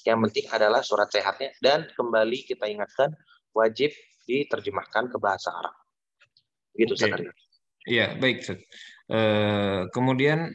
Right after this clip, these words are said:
Speaker 2: eh, ini juga ada pertanyaan terkait surat kesehatan dan S K C K, apakah boleh yang sudah lama, yang sudah lawas, atau harus masih berlaku tanggalnya?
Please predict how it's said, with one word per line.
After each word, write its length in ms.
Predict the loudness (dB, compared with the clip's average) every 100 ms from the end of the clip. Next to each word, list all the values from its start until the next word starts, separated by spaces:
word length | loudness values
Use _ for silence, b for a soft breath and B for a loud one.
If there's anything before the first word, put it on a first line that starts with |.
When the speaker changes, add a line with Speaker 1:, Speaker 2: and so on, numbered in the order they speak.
| -6
Speaker 2:
eh, 460 | -2 -2 -2 -2 -4
ini 180 | -4 -2 -2
juga 240 | -2 -2
ada 80 | -4
pertanyaan 640 | -6 -6 -6 -6 -8 -10 -10 -8
terkait 560 | -6 -2 0 0 -2
surat 240 | -4 -4 -4
kesehatan 720 | -6 -10 -8 -8 -6 -6 -4
dan 140 | -4 -4 -8 -10 -16 _ _ _ _ -6
S 160 | -4
K 160 | -4 -4
C 160 | -4
K, 300 | -2 -2 -2 -4
apakah 720 | -4 -4 -2 -4 -2 -6 -6 -14 _ _ _ _
boleh 560 | -4 0 2 2 0 -4
yang 240 | -6 -4
sudah 320 | -6 -6 -4 -2
lama, 400 | -2 -2 0 -2
yang 80 |
sudah 240 | -2 -4 -4
lawas, 400 | -2 -2 -2 -4 -8 -10 -12 -16 -20 _
atau 480 | -16 -8 -4 -4 -4
harus 400 | -4 -8 -10 -14 -14
masih 240 | -12 -10
berlaku 480 | -4 -2 -2 -4 -8 -8 -8
tanggalnya? 480 | -6 -2 -4 -6